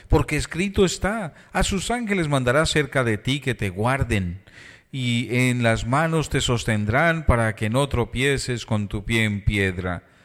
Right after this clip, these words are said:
Respondiendo Jesús le dijo, "Dicho está,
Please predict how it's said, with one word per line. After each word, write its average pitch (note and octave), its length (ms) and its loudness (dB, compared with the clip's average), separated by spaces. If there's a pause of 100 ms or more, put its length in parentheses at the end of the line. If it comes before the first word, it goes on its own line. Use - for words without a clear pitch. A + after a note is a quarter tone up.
(180)
Respondiendo D3 840 2
Jesús D#3 460 -2
le B2 140 -2
dijo, B2 580 0 (320)
"Dicho A#2+ 580 4
está, D3 680 2